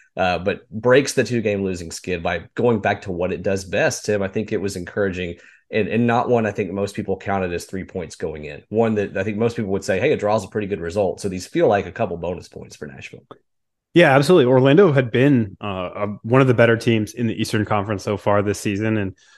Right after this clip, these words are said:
Speaker 2: yes, this Nashville team can go and compete with anybody on the road, but to take a win and to take,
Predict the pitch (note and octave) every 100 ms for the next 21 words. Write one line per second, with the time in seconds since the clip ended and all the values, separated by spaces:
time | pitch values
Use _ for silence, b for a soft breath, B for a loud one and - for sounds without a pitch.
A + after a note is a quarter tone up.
0 | b - B2+ B2+ - - - - C3 A#2+
1 | A#2 - A2 - A2+ G#2 A2 A#2 A2 A2+
2 | A2 - _ _ _ - A2 B2+ B2 A#2+
3 | - A#2+ A#2 A#2 A#2 A#2 A2+ A2 G2+ G2
4 | A2+ C3 A#2+ G#2+ G#2+ _ b b _ -
5 | B2+ D3 D3 B2+ A2+ A#2 A#2+ A2 - B2
6 | A#2 -